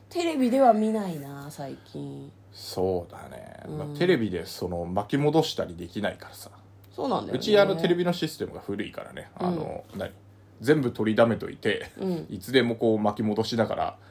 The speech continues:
Speaker 2: 後追い再生とかできるような体制じゃないんで。
Speaker 1: あ、じゃあ、ブルーレイを買い替えればいいのか。
Speaker 2: まあ、
Speaker 1: ぜ-、
Speaker 2: ブルーレイっていうか、
Speaker 1: 全部取っといてみたいな
Speaker 2: そうそうそう。全部、
Speaker 1: のに変えればいい。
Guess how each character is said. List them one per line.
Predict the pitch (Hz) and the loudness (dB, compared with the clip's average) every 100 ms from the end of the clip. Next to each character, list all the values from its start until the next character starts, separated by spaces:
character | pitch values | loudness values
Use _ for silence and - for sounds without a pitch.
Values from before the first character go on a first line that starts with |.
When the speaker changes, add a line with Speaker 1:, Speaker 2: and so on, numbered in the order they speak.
| - | -8
Speaker 2:
後 | - 92 117 | -8 0 2
追 | 110 | 2
い | |
再 | 104 104 | 4 2
生 | 101 87 | 2 -6
と | 90 | -4
か | |
で | 82 | -8
き | 90 90 | -8 -6
る | |
よ | 85 | -6
う | |
な | - | -8
体 | - 82 | -6 -6
制 | - | -6
じ | 87 | -8
ゃ | 82 | -8
な | 76 | -8
い | - | -10
ん | |
で。 | - - - - _ - | -14 -14 -16 -20 _ -18
Speaker 1:
あ、 | - 151 | -14 -10
じ | |
ゃ | 147 | -10
あ、 | |
ブ | 143 190 | -4 0
ル | |
ー | 320 | 2
レ | 427 415 | 2 0
イ | |
を | 160 | -2
買 | - 233 | -4 -6
い | |
替 | 262 214 | -2 -2
え | |
れ | 349 | 0
ば | 156 | -2
い | 147 | -2
い | |
の | 139 | -4
か。 | 120 - 123 - - - | -8 -10 -10 -14 -20 -6
Speaker 2:
ま | - | -2
あ、 | |
Speaker 1:
ぜ-、 | 101 | 2
Speaker 2:
ブ | 117 | 4
ル | 127 | 6
ー | 220 | 8
レ | 233 | 10
イ | |
っ | 226 | 8
て | |
い | 233 | 6
う | |
か、 | 226 | 4
Speaker 1:
全 | |
部 | |
取 | 185 170 | 0 -2
っ | |
と | 143 | -2
い | |
て | 143 | -4
み | 143 | -4
た | 135 | -4
い | |
な | 127 | 0
Speaker 2:
そ | 113 | 0
う | |
そ | 107 | 2
う | |
そ | 110 | 2
う。 | |
全 | |
部、 | |
Speaker 1:
の | 110 | 0
に | 117 | 2
変 | |
え | |
れ | |
ば | |
い | |
い。 | 107 | 2